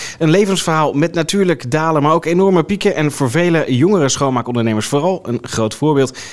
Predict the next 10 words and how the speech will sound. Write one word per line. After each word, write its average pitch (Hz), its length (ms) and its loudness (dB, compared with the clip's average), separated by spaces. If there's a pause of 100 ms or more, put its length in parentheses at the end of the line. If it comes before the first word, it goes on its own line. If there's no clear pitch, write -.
(120)
Ik 139 100 -4
heb 160 100 0
het 160 120 -4
natuurlijk 160 300 0
maar 139 220 0
over - 240 -6
één 143 160 -2
man, 135 280 0 (360)
Jacco 117 400 -4 (140)
Vonhof. 120 400 -2